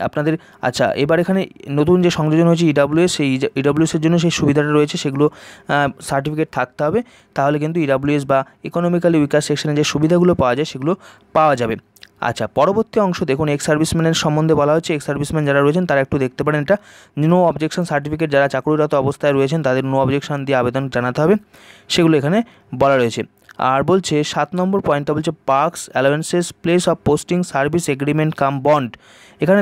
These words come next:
দেখুন বিভিন্ন রকমের সুবিধা রয়েছে, যেহেতু এটি একটি, আহ, একটা Government of India enterprise, তার জন্য, আহ, এখানে অন্য ধরনের সুবিধাগুলো থাকছে।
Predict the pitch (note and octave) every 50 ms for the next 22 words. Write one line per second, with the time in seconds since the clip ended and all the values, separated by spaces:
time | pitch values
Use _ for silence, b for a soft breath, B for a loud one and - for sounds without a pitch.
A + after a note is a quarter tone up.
0 | F#3+ F3+ - - D#3 D3 D3 D#3 E3 F#3 F3+ F3+ F3 F3 F3+ F3+ F3+ E3 - -
1 | E3 D#3+ F3 F3 F3 D#3+ D#3+ D#3 D3 - E3 D3 C#3+ D3 D#3 D#3 D#3+ D#3 D3 D3+
2 | D3 - - F#3 F3+ - - - - - - - D3+ D3 - - - C3+ - -
3 | E3 E3 D#3+ E3 b b b _ B2 B2+ C#3 D#3 E3+ E3+ E3+ F3 E3+ D3+ C#3+ D3
4 | D3+ D#3 E3 D3+ C#3 C#3 - C#3+ C#3 - D3 D3+ F3+ - - C#3 C3 C3 C#3+ D3
5 | D3+ D#3 D#3+ E3 - - - - _ - D3 D3 D3 - - - C3+ C3+ C3 -
6 | D3+ D3+ D3 C#3+ C#3+ D3+ D#3 D3 D3 D3+ D#3 D#3+ D#3+ - - - C#3 C#3 D3+ D3
7 | D3 D#3 D#3+ D3+ - - - C3+ B2+ - - -